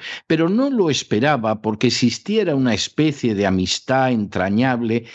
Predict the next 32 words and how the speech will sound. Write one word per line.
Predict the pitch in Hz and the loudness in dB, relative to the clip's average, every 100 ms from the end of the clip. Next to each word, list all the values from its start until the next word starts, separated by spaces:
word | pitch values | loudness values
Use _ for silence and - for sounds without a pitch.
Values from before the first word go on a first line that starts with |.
| - | -2
entre | 104 104 110 98 | 0 0 0 -2
Francia | - 143 131 101 92 | 0 0 2 0 -2
y | 90 | 0
Gran | 87 92 | 0 0
Bretaña, | 95 110 185 135 80 65 _ _ _ _ | 0 0 0 0 -2 -8 _ _ _ _
sino | - 151 135 123 | -4 0 0 0
porque | 120 110 - 214 | -2 -2 -2 -2
era | 196 120 | 0 2
interés | 110 107 110 107 170 98 | 2 0 0 0 0 -2
británico | 87 95 92 147 151 135 120 139 139 - - - | -4 -4 0 0 0 -2 0 -4 -4 -14 -8 -2
que | 113 - | -2 0
Hitler | 147 151 135 135 131 | 0 0 0 0 0
no | 151 | 0
llegara | 127 101 98 82 | 0 2 2 0
a | 90 | 0
controlar | 135 165 110 85 90 104 95 - _ - | 0 0 -2 -2 0 0 0 -6 _ -6
el | 107 - | -4 -2
continente | 92 85 92 123 101 82 71 | -2 -2 0 0 -2 -2 -4
europeo. | 73 76 78 62 - _ _ _ - - - - | 0 -2 -2 -4 -6 _ _ _ -20 -12 -10 -2
A | 131 | -2
lo | 135 | 0
que | 151 | -2
apelaba, | 135 165 233 175 131 - | -2 -2 0 0 -2 0
por | 98 | -2
lo | 98 | 0
tanto, | 95 143 131 110 | 0 0 0 -2
De | 95 | -2
Gaulle | 127 151 139 _ _ | 0 0 0 _ _
no | 107 160 | 0 2
era | 202 180 | 2 0
la | 143 | 2
amistad, | 131 120 - 180 127 | 0 0 -2 0 0